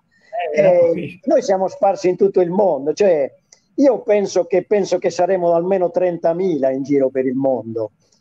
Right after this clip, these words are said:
Speaker 1: Eh,
Speaker 2: Io
Speaker 1: sono una
Speaker 2: ho
Speaker 1: sola
Speaker 2: visto,
Speaker 1: manna.
Speaker 2: ho visto che, che, che le, molte tue trasmissioni sono, sono viste anche da millesettecento, milleottocento persone, insomma,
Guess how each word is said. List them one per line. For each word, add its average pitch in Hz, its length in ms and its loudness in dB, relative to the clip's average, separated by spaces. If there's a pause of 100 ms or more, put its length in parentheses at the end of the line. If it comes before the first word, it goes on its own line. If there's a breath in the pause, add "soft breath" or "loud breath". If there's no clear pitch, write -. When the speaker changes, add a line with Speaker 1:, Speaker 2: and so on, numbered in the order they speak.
(100)
Speaker 1:
Eh, 196 140 -6
Speaker 2:
Io 240 160 6
Speaker 1:
sono 170 140 4
una 156 80 2
Speaker 2:
ho 180 40 -4
Speaker 1:
sola 196 280 2
Speaker 2:
visto, 180 280 2
Speaker 1:
manna. 131 340 -2 (520)
Speaker 2:
ho 220 140 2
visto 262 320 2
che, 185 260 2
che, 190 220 2
che 196 240 2
le, 190 280 2
molte 226 340 2
tue 214 200 2
trasmissioni 202 720 0
sono, 165 420 2
sono 180 260 2
viste 160 840 -2
anche 190 280 0
da 175 140 2
millesettecento, 180 880 0
milleottocento 160 720 0
persone, 156 540 0
insomma, 147 440 -2